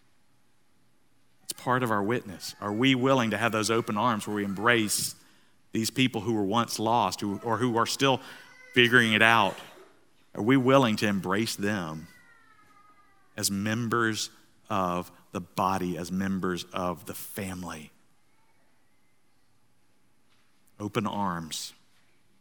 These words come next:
So here's something I want you to hear today. And I know this is long, but whether you're here for the first time today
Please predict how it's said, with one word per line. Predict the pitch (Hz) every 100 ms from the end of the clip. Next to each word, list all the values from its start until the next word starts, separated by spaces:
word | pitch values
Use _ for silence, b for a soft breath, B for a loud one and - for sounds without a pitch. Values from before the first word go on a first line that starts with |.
| _ _ _ _ _ _ _ _ _ _ _ _ _ _ _ - - - _ _ _
So | 117
here's | 120 135
something | 147 131
I | 117
want | 117 113
you | 98
to |
hear | 92 110
today. | 98 90 90 78 - - -
And | 101
I | 107
know | 117
this | 110 -
is | 87
long, | 95 90 82 82
but | 95 87 _ b b b b b b _ _ _ _ _ _ _ _ _ _ _
whether | 123 143
you're | 170 170 147
here | 147 139
for | 131
the | 107
first | - 123 135
time | - 139 135
today | 135 131 127 127